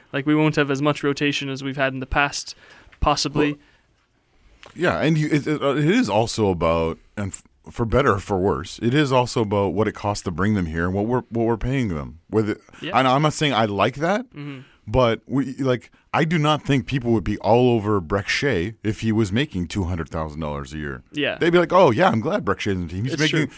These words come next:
Speaker 2: he's, he scored three, four goals, five goals, whatever." Like, but because he's a desi-, quote unquote designated player
Speaker 1: Yeah,
Speaker 2: and he's
Speaker 1: yeah.
Speaker 2: making s-, whatever it was, six, seven hundred thousand dollars
Speaker 1: Yeah.
Speaker 2: a year, people are all up in his case, right?
Speaker 1: But
Speaker 2: So
Speaker 1: it's
Speaker 2: you,
Speaker 1: the
Speaker 2: you
Speaker 1: transfer
Speaker 2: can't have that
Speaker 1: fee.
Speaker 2: guy on the bench.
Speaker 1: It's the transfer fee that we've paid for Blund-,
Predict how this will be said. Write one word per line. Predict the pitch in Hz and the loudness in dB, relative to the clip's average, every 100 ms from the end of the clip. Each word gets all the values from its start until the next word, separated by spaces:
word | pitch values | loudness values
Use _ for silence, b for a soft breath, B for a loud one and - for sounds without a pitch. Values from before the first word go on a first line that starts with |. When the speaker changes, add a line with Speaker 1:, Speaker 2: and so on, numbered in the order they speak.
| B | B
Speaker 2:
he's, | 175 139 | -4 -4
he | 156 | -4
scored | - 165 | -2 -2
three, | 175 165 | 0 -2
four | 165 165 | 0 0
goals, | 165 151 | 0 2
five | 156 151 | 0 0
goals, | 147 | 2
whatever." | 165 131 | 2 2
Like, | 123 - B B B | 0 -4 B B B
but | - 123 - - | 2 2 0 -8
because | 110 135 135 | 0 2 2
he's | 143 107 | 2 -2
a | |
desi-, | 76 92 110 113 78 | -4 -2 -2 -2 -4
quote | - 143 | 4 4
unquote | 131 127 | 6 2
designated | 92 127 135 123 104 92 | 2 2 2 2 2 -2
player | - 160 110 98 | 0 2 2 2
Speaker 1:
Yeah, | 113 - - | -2 -8 -4
Speaker 2:
and | 104 | -2
he's | 107 | 2
Speaker 1:
yeah. | |
Speaker 2:
making | 131 139 113 | 2 2 0
s-, | 85 - | -2 -4
whatever | 113 110 95 | 0 2 2
it | 87 | 0
was, | 92 85 | -2 -2
six, | - 117 - | -2 -4 -2
seven | 123 107 | -2 0
hundred | 113 95 | -2 -2
thousand | 135 156 107 98 | 0 0 0 0
dollars | 107 120 107 | 0 0 -2
Speaker 1:
Yeah. | 90 | 0
Speaker 2:
a | |
year, | 165 117 104 - b b b | 2 2 0 -4 b b b
people | - 156 143 135 | -4 -2 2 4
are | 131 - | 4 6
all | 123 135 131 | 6 6 4
up | 117 | 2
in | 131 | 0
his | 117 | -2
case, | - 175 95 - - | -2 -4 -4 -6 -10
right? | - 120 160 - B - | 0 0 0 -6 B -2
Speaker 1:
But | 147 | 2
Speaker 2:
So | |
Speaker 1:
it's | 156 | 4
Speaker 2:
you, | 151 | 4
Speaker 1:
the | |
Speaker 2:
you | |
Speaker 1:
transfer | 143 196 208 185 | 2 2 2 2
Speaker 2:
can't | 190 | 2
have | 185 165 | 4 2
that | 156 | 4
Speaker 1:
fee. | |
Speaker 2:
guy | 143 143 | 4 4
on | 139 | 2
the | 85 | 0
bench. | 127 - - - | 0 -2 -6 -6
Speaker 1:
It's | 151 | -2
the | 165 | -2
transfer | - 180 214 - 143 | 0 2 2 0 -4
fee | 131 127 | -2 -4
that | 123 117 | -4 -4
we've | 123 - | -6 -6
paid | 123 123 | -6 -8
for | - 113 | -10 -10
Blund-, | 117 113 | -10 -12